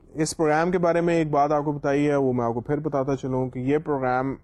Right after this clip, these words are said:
اگر آپ رن کرتے ہیں تو اس میں کچھ مسئلہ آ سکتا ہے۔ اگر آپ نے ایکسٹینڈڈ میموری کے ڈیوائسز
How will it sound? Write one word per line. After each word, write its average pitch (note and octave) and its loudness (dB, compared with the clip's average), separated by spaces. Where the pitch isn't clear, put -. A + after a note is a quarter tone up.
اگر A#2+ -2
آپ A#2 -4
رن A#2+ 0
کرتے C#3 -2
ہیں C3 2
تو B2+ 0
اس A#2+ -2
میں B2 -4
کچھ - -10
مسئلہ A#2 -2
آ C3+ 4
سکتا A#2+ -4
ہے۔ A#2 -2
اگر B2 -2
آپ A#2 -2
نے B2+ -2
ایکسٹینڈڈ B2+ -2
میموری A#2 2
کے A#2 -2
ڈیوائسز A2+ -2